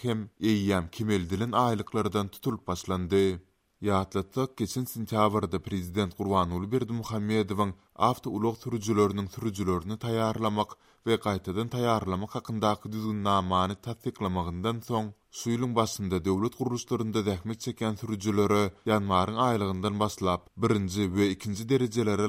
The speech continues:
laýyklykda, degişlilikde ýigirmi beş prosent we on prosent gosmaçy berilen tölegleriň ýatyrlandygy ma'lum edilipdi. Bu on üç ýyl sürüjilik tejribesi bolan birinji derejeli sürüjiniň bir müň beş ýüz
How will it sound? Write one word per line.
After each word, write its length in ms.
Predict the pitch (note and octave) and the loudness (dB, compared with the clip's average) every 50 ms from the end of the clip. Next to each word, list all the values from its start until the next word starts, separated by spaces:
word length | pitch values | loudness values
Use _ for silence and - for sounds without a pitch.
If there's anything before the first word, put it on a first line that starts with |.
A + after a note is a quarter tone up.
| A2 | 0
laýyklykda, 720 | A#2 A#2 A2+ A2+ - - A2+ - - - - A#2+ A2+ A2 G2 - _ _ _ - | 0 0 -2 -2 -4 -4 -6 -6 -4 0 4 6 6 6 4 0 _ _ _ 2
degişlilikde 720 | A2+ A2 G#2 G2 - - G2 F#2+ F#2+ F2+ - _ - A2 A2 | 2 2 2 2 -2 -4 -4 -4 -4 -4 -4 _ -2 0 0
ýigirmi 360 | G#2 G2+ G#2+ G2+ G2+ G2+ F2 | 2 0 0 0 -2 -2 0
beş 240 | F2+ F2+ F#2+ - - | 0 0 -2 -2 -4
prosent 540 | - - G#2+ G#2 - - A2 A2 G#2+ G2 - - _ _ _ _ - | -4 -4 -4 -4 -4 -2 -2 0 0 -2 -4 -8 _ _ _ _ -2
we 100 | G#2+ G#2+ | 0 2
on 240 | D2+ E2 G#2 A#2 A#2+ | 2 4 2 0 0
prosent 640 | - - B2 A#2 - - - A2+ G#2 F#2+ - - | -2 -2 -2 -2 -2 -2 -2 -2 -2 -2 -4 -4
gosmaçy 500 | - G#2 G2 - G2+ F#2+ F2+ - C3+ A#2+ | -6 -6 -4 -4 -6 -6 -6 -6 -2 0
berilen 320 | B2 C3 B2 A#2 B2 A#2 | 0 0 0 0 -2 -4
tölegleriň 600 | A2+ - B2+ A#2 A#2+ A#2 G#2+ G#2 G2+ G2 G#2 G#2 G2 - _ - | -2 -2 0 2 2 2 4 4 4 4 4 2 0 -4 _ -2
ýatyrlandygy 760 | A#2+ A2+ - - G#2+ F#2+ G2 G2+ G#2 G#2 G2+ G#2+ G#2 G#2+ G#2+ G#2 G#2+ | -2 -2 0 -2 -4 -2 -2 0 0 0 0 0 0 0 0 0 0
ma'lum 300 | A#2 A#2+ A#2+ A2+ G2+ F#2 | 0 0 0 0 0 -2
edilipdi. 560 | F#2 E2 F#2 F2+ E2 - _ _ - G#2 G2+ G2+ G2 F2 F2 - _ _ _ _ _ | -2 -2 -2 -4 -4 -6 _ _ 0 2 2 2 2 0 -4 -10 _ _ _ _ _
Bu 160 | - F#2+ A2+ B2 C#3 C3 - A#2+ A2 | -4 0 2 2 2 4 4 4 4
on 120 | G2+ F#2+ G#2 | 4 4 2
üç 220 | A2+ B2+ A#2+ - - | 0 0 -2 -2 -2
ýyl 120 | B2 G#2 F2+ | -2 -2 -2
sürüjilik 460 | - G#2 G#2+ G#2 F#2+ F#2 G2 F#2 - - | -4 -4 -4 -4 -4 -4 -4 -6 -6 -6
tejribesi 600 | - C3+ A2+ A#2 A#2 B2+ B2+ A2 A2+ G#2+ - A#2 | -8 -6 -6 -4 -2 0 0 0 -2 -4 -4 -2
bolan 260 | A2 A2 A2+ A2+ A2 G#2 G2 | 0 2 2 2 0 0 0
birinji 340 | A2 G2+ G2 F#2 F#2+ A2 G#2+ | 0 0 0 0 -2 0 0
derejeli 400 | C3 B2+ B2 A2 A2+ A#2 A2 G#2+ | 0 2 0 0 -2 -2 -2 -4
sürüjiniň 680 | - A#2 A2+ A2 G2+ G2+ A2+ A2+ G#2+ G#2 A2 G#2+ G2 - - _ G2+ | -6 -6 -6 -4 -2 0 0 2 2 2 0 0 -2 -4 -8 _ 0
bir 100 | A2 A2+ A2 G2+ | 2 2 2 2
müň 120 | G2 F#2+ F#2+ F#2 | 0 -2 0 0
beş 200 | G#2+ A2+ B2+ A#2+ - | 0 0 0 -2 -4
ýüz 80 | A2 | -4